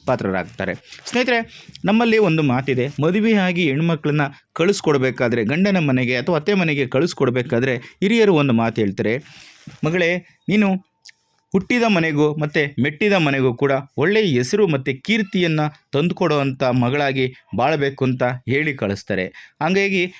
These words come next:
ಆ ಒಂದು ಸ್ವಭಾವಕ್ಕೆ, ಆ ಒಂದು ಮಾತಿಗೆ ಈ ಒಂದು ಮೂರು ರಾಶಿಯ ಹೆಣ್ಮಕ್ಳು ವಿಶೇಷವಾಗಿ ಕಾಣಿಸ್ತಿದ್ದಾರೆ. ಈ ಒಂದು ಮೂರು ರಾಶಿಯವರಲ್ಲಿ ಅಂಥ ವಿಶೇಷವಾದ ಗುಣಗಳು ಇದ್ದಾವೆ. ಬೇರೆ ರಾಶಿಯವರಲ್ಲಿ ಇಲ್ವಾ, ಬೇರೆ ಹೆಣ್ಮಕ್ಳು ಆ ರೀತಿ ಇಲ್ವಾ ಅಂತ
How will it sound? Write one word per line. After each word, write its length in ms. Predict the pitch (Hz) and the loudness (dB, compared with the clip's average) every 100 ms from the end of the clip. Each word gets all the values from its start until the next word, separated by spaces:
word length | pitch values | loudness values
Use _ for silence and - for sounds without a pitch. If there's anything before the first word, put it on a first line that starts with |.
| - _ - | -20 _ -6
ಆ 260 | 98 180 | -2 0
ಒಂದು 280 | 202 202 190 | 2 2 2
ಸ್ವಭಾವಕ್ಕೆ, 840 | 185 - 131 165 190 165 - 165 156 123 | 0 -2 -2 0 2 0 -2 -4 -4 -2
ಆ 140 | 139 | 0
ಒಂದು 360 | 165 165 156 151 | 2 2 0 0
ಮಾತಿಗೆ 680 | 104 101 143 190 208 170 | 0 0 0 0 -2 -2
ಈ 200 | 160 170 | 0 0
ಒಂದು 300 | 233 226 196 | 0 0 0
ಮೂರು 460 | 156 123 165 247 240 | 2 2 2 2 2
ರಾಶಿಯ 480 | 139 139 143 151 139 | 2 0 -2 -2 0
ಹೆಣ್ಮಕ್ಳು 560 | 123 123 135 117 175 131 - - - | 0 0 0 -2 -2 -2 -6 -16 -4
ವಿಶೇಷವಾಗಿ 880 | 170 - 233 220 - 151 147 160 151 160 - _ _ - | -2 0 2 2 2 2 2 0 -2 -4 -14 _ _ -4
ಕಾಣಿಸ್ತಿದ್ದಾರೆ. 640 | 165 156 135 107 92 87 92 _ - | 0 0 0 0 0 -2 -6 _ -6
ಈ 100 | 196 | 0
ಒಂದು 220 | 208 190 | 2 2
ಮೂರು 220 | 156 214 208 | 2 4 4
ರಾಶಿಯವರಲ್ಲಿ 500 | 156 143 135 170 196 | 2 0 0 0 0
ಅಂಥ 180 | 175 202 | 0 0
ವಿಶೇಷವಾದ 600 | 147 143 196 - 160 156 | 0 0 -2 0 -2 0
ಗುಣಗಳು 480 | 139 120 113 135 127 - - | 0 0 0 -2 -4 -10 -6
ಇದ್ದಾವೆ. 240 | 107 98 104 | -2 -2 -2
ಬೇರೆ 300 | 143 220 240 | -2 0 2
ರಾಶಿಯವರಲ್ಲಿ 560 | 190 170 180 165 147 | 0 0 0 2 2
ಇಲ್ವಾ, 200 | 131 131 | 2 0
ಬೇರೆ 260 | 127 208 220 185 | 0 0 0 0
ಹೆಣ್ಮಕ್ಳು 400 | 156 170 160 139 | 0 0 0 0
ಆ 20 | |
ರೀತಿ 220 | 135 139 | -2 -2
ಇಲ್ವಾ 220 | 127 123 120 | -2 0 0
ಅಂತ 200 | 110 | 0